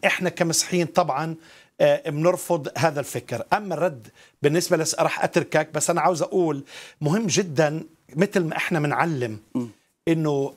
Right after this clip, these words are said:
Speaker 1: إنك تطلع على سياق الحديث في الكتاب. لما بتقرأ آية مثلًا، آه، "إن، إن جنحوا للسلم"،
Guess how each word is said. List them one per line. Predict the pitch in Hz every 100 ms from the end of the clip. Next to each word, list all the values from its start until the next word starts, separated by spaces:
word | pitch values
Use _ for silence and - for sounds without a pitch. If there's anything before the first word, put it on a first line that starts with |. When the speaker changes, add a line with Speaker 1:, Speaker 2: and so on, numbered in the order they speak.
| -
Speaker 1:
إنك | 160 151 -
تطلع | 156 - 202 190
على | 143 156 143
سياق | - 160 175 -
الحديث | 160 - 151 117 139 117 - - _ - _
في | -
الكتاب. | 160 - 160 160 147 143 123 _ - - _ -
لما | 147 156
بتقرأ | 151 - 240 - 196 - -
آية | 185 165 135 131
مثلًا، | 143 147 139 135 135 139 -
آه، | 139 143 151
"إن، | 135 127 127
إن | - 120
جنحوا | 151 156 - 139
للسلم"، | 123 - 180